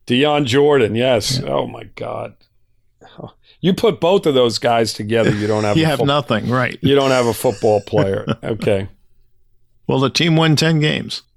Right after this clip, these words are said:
Speaker 1: Yes.
Speaker 2: So you're
Speaker 1: Absolutely.
Speaker 2: going over. Okay.
Speaker 1: Yep.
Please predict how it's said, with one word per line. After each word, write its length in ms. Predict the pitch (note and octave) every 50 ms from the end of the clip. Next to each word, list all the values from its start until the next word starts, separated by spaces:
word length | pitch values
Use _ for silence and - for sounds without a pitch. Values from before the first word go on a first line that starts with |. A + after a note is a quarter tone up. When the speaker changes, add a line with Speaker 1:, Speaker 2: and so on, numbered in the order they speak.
| _ _ _ _ _ _ _ _ _ _ _ _ _ _ _ _ _
Speaker 1:
Yes. 580 | - C3 C#3 C#3+ C3+ A2 F#2 - - - - - _ _ _ _ _ _ _ _ _ _ _ _ _ _ _ _ -
Speaker 2:
So 140 | - - A#2+
you're 120 | A2+ A2+
Speaker 1:
Absolutely. 260 | A2+ A2+ B2+ B2+ B2+
Speaker 2:
going 180 | D3 C3+ B2+ B2+
over. 300 | B2 - - F#2 - - - - A#2+
Okay. 420 | A2+ _ - - A#2 A#2 A2+ G#2 - _ _ _ _
Speaker 1:
Yep. 320 | - - B2+ D#3 - -